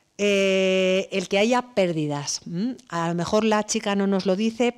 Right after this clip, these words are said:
pero o bien podéis ver que la malla está, está manchada y no es sudor, ¿eh? O bien veis que se va y sale con otra malla, ¿m? ¿Vale? Eh, que haya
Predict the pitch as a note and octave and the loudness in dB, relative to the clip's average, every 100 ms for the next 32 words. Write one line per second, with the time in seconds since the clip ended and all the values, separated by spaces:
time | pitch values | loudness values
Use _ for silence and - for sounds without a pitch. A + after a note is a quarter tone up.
0 | - A3+ C4+ D4 D4+ - E3 D#3+ G3 G#3 | 2 2 4 2 -2 -6 -8 -2 -2 0
1 | G3 F#3+ F#3+ F#3 G3 G#3 G3+ - F3 D#3+ | -2 -2 -4 0 2 2 -2 -8 -4 -2
2 | E3+ F3+ F3 E3+ - D#3+ - E3+ E3+ E3 | -2 -2 -2 -2 -6 -10 -4 -2 0 -2
3 | D#3+ D#3 D#3 D#3 D3+ D3+ D3 D3+ D#3 - | -2 -2 -2 -4 -4 -4 -4 -6 -8 -10
4 | D3 C#3+ D3 G#3 G3+ F#3 A3 - - C#3+ | -8 -8 -4 -2 0 -2 -2 -10 -18 -12
5 | D3 C#3+ C#3 D#3+ G3+ F#3 - - D#3 F3+ | -8 -8 -4 0 2 0 -4 -10 -6 -4
6 | A3+ - - - - D#3+ F3+ G3 G3+ G3 | -6 -10 -16 -18 -6 -4 2 2 4 2
7 | G#3 - F3+ F3 F3 F#3 F#3 F3 - E3+ | 2 0 -6 -2 0 0 -2 -6 -6 -4
8 | E3 D#3+ D3+ D3 C#3+ F3+ G3+ F3+ F3 F#3+ | -6 -6 -8 -8 -4 -2 0 0 -2 -6
9 | - _ D3 F3 A#3+ _ _ C#3 D3+ A#3 | -14 _ -8 -6 -6 _ _ -12 -8 -8
10 | - _ _ - - - - - - - | -10 _ _ -20 -20 -20 -20 -20 -20 -20
11 | - - - - _ _ - G3+ G#3 G3+ | -20 -20 -20 -20 _ _ -4 0 2 2
12 | G3 G3+ G3+ A#3 B3 C4 | 0 2 2 4 2 2